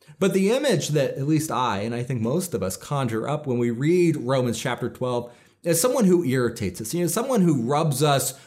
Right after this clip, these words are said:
the wrong way. And that's not really who Paul is talking about here. You know, the very next verse in, in chapter thirteen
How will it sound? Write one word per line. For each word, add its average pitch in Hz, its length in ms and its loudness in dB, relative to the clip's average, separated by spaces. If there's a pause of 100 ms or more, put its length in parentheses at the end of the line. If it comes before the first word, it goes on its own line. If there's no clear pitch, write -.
(140)
the 135 140 0
wrong 120 500 0
way. 107 480 0
And 170 300 -2
that's 269 200 -2
not 240 160 -2
really 233 240 2
who 165 360 0
Paul 180 320 0
is 151 140 0
talking - 460 -6
about 92 300 -2
here. - 320 -16 (180)
You 175 100 0
know, 190 60 4
the 185 60 2
very 240 240 4
next 156 180 2
verse 196 400 2
in, 151 160 0
in 147 180 0
chapter 175 400 -2
thirteen 156 580 -2